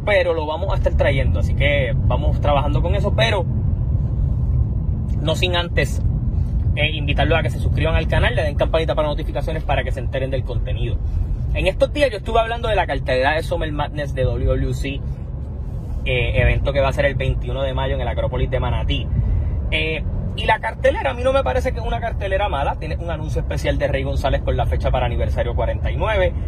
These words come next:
Quién sabe si da un vistazo a lo que pueda ser, eh,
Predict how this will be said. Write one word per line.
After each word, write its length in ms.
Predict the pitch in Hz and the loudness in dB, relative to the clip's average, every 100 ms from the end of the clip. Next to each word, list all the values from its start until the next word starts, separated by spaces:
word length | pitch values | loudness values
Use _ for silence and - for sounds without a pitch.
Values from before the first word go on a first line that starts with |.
| - - | -2 0
Quién 120 | 135 | 0
sabe 240 | 135 135 | 2 2
si 180 | 131 - | 2 0
da 260 | 127 135 131 - - - - | 2 2 2 0 0 0 0
un 140 | 127 | 0
vistazo 640 | 139 - - 151 185 135 135 - - - | 0 -2 0 0 0 -2 -4 -4 -2 0
a 120 | 123 | 0
lo 100 | 123 | 0
que 100 | 113 | -2
pueda 320 | 107 113 123 | -2 -2 -2
ser, 380 | - 127 131 127 - - - - - - - - - - - | 0 0 0 -2 -6 -6 -2 0 0 0 -2 -4 -4 -4 -2
eh, 520 | 127 123 113 135 - | 0 0 0 0 -2